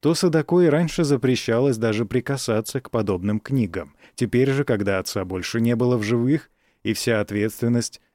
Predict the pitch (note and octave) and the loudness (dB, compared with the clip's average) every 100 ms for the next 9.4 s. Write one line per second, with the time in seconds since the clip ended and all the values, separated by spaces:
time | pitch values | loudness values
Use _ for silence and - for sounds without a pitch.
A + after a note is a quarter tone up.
0 | _ _ A2 B2+ A#2+ B2 A#2+ A#2 G#2 G2+ | _ _ -2 0 0 -2 0 0 0 -2
1 | G2 A2 A2+ - G#2+ G#2 G#2 F#2 F#2+ F2+ | -2 0 0 0 0 2 0 0 -2 -2
2 | F2 E2+ F2+ G#2 A2 G#2+ A2 D3 E3+ D#3 | -4 -6 -2 0 0 0 0 0 0 -2
3 | _ _ E3+ F#3 - E3+ D#3+ E3 D3+ C3 | _ _ -4 -4 -2 -2 2 2 2 0
4 | - A2+ B2 D3 D3 B2 B2 C3 B2 - | -2 0 0 -2 0 2 2 2 0 -2
5 | - A#2+ C3 B2 B2 D#3 - - G#2 F#2 | -2 0 2 2 2 2 0 -2 -4 -4
6 | E2+ _ - E3 E3 B2+ - A#2 - B2 | -6 _ -4 2 2 2 0 -2 0 0
7 | C3+ A#2+ G#2 G2+ - - A#2+ A#2 - G#2 | 2 4 2 0 -2 -2 0 0 -2 -6
8 | F2+ - - G#2+ G2+ G2+ F#2 - F2+ - | -8 -10 -6 -4 -2 -2 -4 -6 -6 -8
9 | - B2+ D3+ | -2 0 0